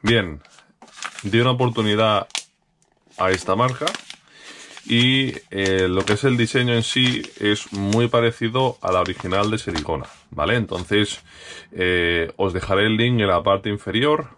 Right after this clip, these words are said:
Las he adquirido por Amazon. Evidentemente, el tiempo de entrega ha sido muy, muy reducido y la verdad que el resultado ha sido sorprendente. Yo me esperaba una calidad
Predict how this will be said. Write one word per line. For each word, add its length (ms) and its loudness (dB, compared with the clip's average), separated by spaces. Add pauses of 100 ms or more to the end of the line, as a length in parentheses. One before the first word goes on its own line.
Las 200 -4
he 20 -8
adquirido 400 -4
por 160 -4
Amazon. 500 -2 (480)
Evidentemente, 960 0
el 140 -4
tiempo 300 -2
de 80 2
entrega 280 -2
ha 60 0
sido 480 -4
muy, 480 -2
muy 320 0
reducido 680 -4
y 340 0
la 140 -2
verdad 300 -4
que 60 -6
el 60 -4
resultado 600 -4 (180)
ha 140 -2
sido 240 -2
sorprendente. 800 -4 (160)
Yo 80 -12
me 60 -6
esperaba 440 -4
una 240 -4
calidad 480 -4